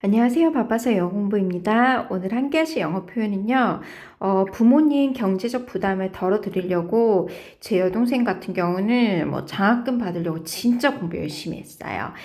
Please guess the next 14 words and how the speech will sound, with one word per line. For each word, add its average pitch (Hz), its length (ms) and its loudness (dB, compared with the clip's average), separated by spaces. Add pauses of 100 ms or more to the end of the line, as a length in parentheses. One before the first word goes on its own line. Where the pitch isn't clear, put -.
(240)
장학금을 240 600 2
받다, 254 680 0
그 233 120 -8
다음에 170 320 -2
뭐 147 200 -8
부담을 202 560 0
덜어드리다 165 840 -2
라는 147 260 -6
표현을 247 580 -2
가지고 156 320 -8
한번 208 480 0
회화를 277 320 -2
해보도록 294 480 -2
하겠습니다. - 840 -10